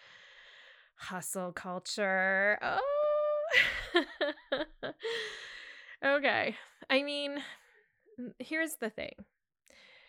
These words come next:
When you become an entrepreneur, you're not just the expert in your specialty. You're not just a coach. You're not just a mentor. You're not just a lead gen strategist.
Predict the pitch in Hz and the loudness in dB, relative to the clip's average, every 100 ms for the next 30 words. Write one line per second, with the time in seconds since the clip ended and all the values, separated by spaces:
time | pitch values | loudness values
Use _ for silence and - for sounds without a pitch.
0 | - _ _ 254 311 370 440 302 269 208 | -20 _ _ 2 2 2 2 0 0 0
1 | 208 240 208 190 180 196 208 - - - | -2 -6 -4 0 0 -2 -8 -16 -20 -10
2 | 254 302 311 330 359 - 214 - 220 214 | -4 -2 0 -2 -2 -6 -8 -2 0 0
3 | 208 - - - _ _ _ _ _ - | -2 -12 -12 -16 _ _ _ _ _ -10
4 | 208 220 202 202 202 - - 185 180 - | -6 -4 -2 -2 -4 -8 -2 0 0 -2
5 | 175 185 180 175 - 170 - - - - | -8 -8 -10 -12 -14 -14 -12 -14 -14 -18
6 | - - - 226 220 240 254 - 185 208 | -18 -18 -10 -6 0 2 0 -4 -4 -4
7 | 190 - 190 - 170 - - - - - | -4 -8 -8 -6 -6 -6 -10 -12 -14 -18
8 | - 214 233 247 202 - 185 - 185 175 | -8 -2 0 0 -4 -8 -8 -8 -10 -8
9 | - - 165 170 180 202 233 262 - 196 | -10 -10 -8 -8 -6 -4 -2 -2 -4 -6
10 | 208 196 - 202 175 175 170 175 - 190 | -4 -4 -4 -6 -6 -6 -6 -8 -8 -6
11 | - - - - - - | -6 -6 -8 -10 -10 -12